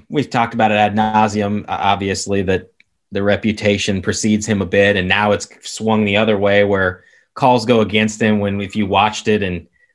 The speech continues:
you were neutral about it, or you didn't know Brad Davison, who he was, or his history,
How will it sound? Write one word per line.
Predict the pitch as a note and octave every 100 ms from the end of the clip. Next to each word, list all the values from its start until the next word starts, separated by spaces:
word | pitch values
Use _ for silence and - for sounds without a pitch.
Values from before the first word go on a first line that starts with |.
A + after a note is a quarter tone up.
| _ -
you | G#2+
were | F#2
neutral | G2 B2+ - B2+
about | A2 A2+ A#2+
it, | A#2
or | F#2
you | F2+ G2
didn't | A2+ A2
know | A2
Brad | G#2+ G#2+ G#2+
Davison, | A2 G#2+ G#2+ A2+
who | G#2+ G#2+
he |
was, | G2 G#2 G#2 G2+
or |
his | G2 G#2+
history, | A2+ - G2 F#2 F2+